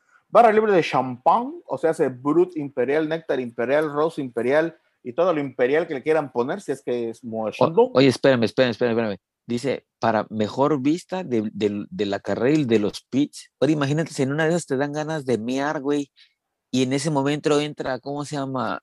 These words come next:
Speaker 1: Entra Verstappen.
Speaker 2: Checo Pérez, Checo
Speaker 1: Checo.
Speaker 2: Pérez o Verstappen, dos punto tres segundos, güey, en lo que vas y regresas,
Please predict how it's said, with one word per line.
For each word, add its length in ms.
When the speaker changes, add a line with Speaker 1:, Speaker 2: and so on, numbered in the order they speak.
Speaker 1:
Entra 340
Verstappen. 460
Speaker 2:
Checo 140
Pérez, 520
Checo 280
Speaker 1:
Checo. 120
Speaker 2:
Pérez 220
o 80
Verstappen, 640
dos 240
punto 320
tres 240
segundos, 500
güey, 200
en 100
lo 100
que 140
vas 220
y 80
regresas, 600